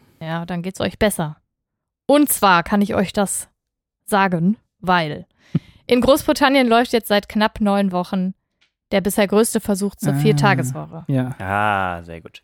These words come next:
Speaker 1: Also Arbeitnehmende arbeiten vier Tage, zweiunddreißig Stunden pro Woche bei vollem Lohn für eine Fünftageswoche.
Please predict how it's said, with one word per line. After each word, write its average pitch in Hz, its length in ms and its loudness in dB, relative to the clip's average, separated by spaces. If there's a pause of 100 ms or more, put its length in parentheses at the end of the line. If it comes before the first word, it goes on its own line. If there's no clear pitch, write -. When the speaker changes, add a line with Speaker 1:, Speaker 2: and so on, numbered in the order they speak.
(140)
Speaker 1:
Also 214 420 4
Arbeitnehmende 226 1040 2
arbeiten 208 400 2
vier 269 220 0
Tage, 233 420 0
zweiunddreißig 202 460 0
Stunden 214 260 -2
pro 196 180 -8
Woche 202 260 -2
bei 185 140 -6
vollem 208 340 2
Lohn 190 280 2
für - 180 -6
eine 180 180 -6
Fünftageswoche. - 920 -12